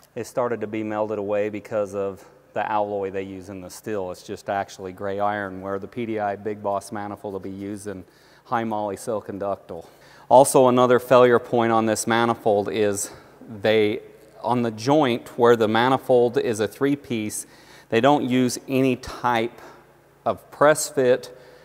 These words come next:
or any type of seal inside the joint. They use this so-called diaper. It's two clamps and a certain type of material. Uh,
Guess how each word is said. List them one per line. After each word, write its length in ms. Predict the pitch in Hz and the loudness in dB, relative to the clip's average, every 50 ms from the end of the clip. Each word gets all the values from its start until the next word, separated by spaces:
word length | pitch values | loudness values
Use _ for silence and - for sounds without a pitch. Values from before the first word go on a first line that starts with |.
| - - _ _ _ _ _ | -20 -20 _ _ _ _ _
or 300 | - 120 117 117 120 - - | 0 4 6 6 6 4 2
any 180 | 131 131 127 | 0 -2 -2
type 340 | 123 - 127 120 117 117 - 110 | -2 -2 -2 0 0 0 -2 -6
of 100 | 95 - | -6 -4
seal 500 | - - - - 135 127 120 117 110 107 | -4 -4 -2 0 4 6 6 6 6 4
inside 500 | 104 104 101 - - 110 104 104 98 95 | 0 -4 -6 -4 -2 -2 -2 -2 -2 -4
the 100 | 95 90 | -6 -6
joint. 480 | 90 - 127 120 113 104 90 85 - | -6 -6 -4 -2 -2 -2 -4 -8 -6
They 120 | - 107 101 | -4 -4 -4
use 420 | 98 104 107 107 104 98 - - | -4 -4 -4 -4 -4 -4 -6 -6
this 360 | - 104 101 - - - - - | -4 -4 -4 -4 -6 -14 -18 -18
so-called 640 | - - - 127 117 113 - - 123 117 104 104 104 101 | -18 -4 0 0 0 0 2 2 4 4 4 4 4 4
diaper. 400 | 107 104 107 107 104 - 107 101 | 6 6 6 4 2 2 -2 -2
It's 140 | 107 - | -2 -4
two 180 | - - 135 127 | -6 -4 -4 -4
clamps 500 | - - - 117 107 107 110 - - - | -2 -2 -2 -2 -2 -2 -4 -6 -8 -8
and 80 | 104 101 | -8 -8
a 40 | |
certain 340 | - - - 120 113 - 107 | -6 -4 -4 -4 -4 -4 -8
type 240 | - 113 104 101 - | -6 -4 -6 -4 -4
of 60 | 98 | -6
material. 720 | 98 98 95 - - 139 123 120 113 107 104 98 92 92 - - - - - - - - - - _ | -6 -6 -8 -8 -6 -2 0 0 0 0 0 0 -2 -2 -6 -12 -20 -20 -20 -20 -20 -20 -20 -14 _
Uh, 360 | - 107 101 101 101 98 98 | 0 2 2 4 4 2 0